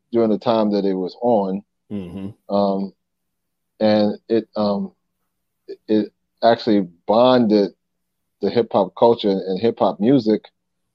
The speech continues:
Speaker 1: um, worldwide. Um, it was, it's the biggest and broadest show of its kind, you know. So you, you have to, have to give it its props, you know,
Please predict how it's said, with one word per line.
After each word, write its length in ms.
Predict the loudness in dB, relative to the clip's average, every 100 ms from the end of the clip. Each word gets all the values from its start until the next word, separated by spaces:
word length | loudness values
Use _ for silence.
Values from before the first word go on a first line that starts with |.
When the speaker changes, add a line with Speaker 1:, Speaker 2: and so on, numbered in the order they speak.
| _ _ -4
Speaker 1:
um, 260 | 0 2 4
worldwide. 720 | 6 6 8 6 6 2 _ _ _ _ -8
Um, 380 | -6 -6 -8 -14 _ _
it 60 | -4
was, 180 | -4 -4
it's 120 | -6
the 80 | -4
biggest 680 | 4 4 8 6 4 -12 _ _ _ _ _ _ _ _ -8
and 200 | -8 -2
broadest 420 | 4 6 4 -2
show 640 | 4 6 6 4 0 -8 _ -4
of 120 | -2
its 140 | -2 -4
kind, 400 | -4 -4 -4 -12 _ _ _ _ -6
you 80 | -2
know. 240 | 0 -2 -4
So 300 | 0 2 2
you, 160 | -4 -4
you 100 | 2
have 240 | 2 2
to, 220 | -2 -2 -4 _ _ _ _ _ -2
have 140 | -2 0
to 60 |
give 180 | 2 2
it 80 | 0
its 120 | -6
props, 640 | 2 6 6 6 -4 -20 _ _ -8
you 80 | -2
know, 280 | -2 -2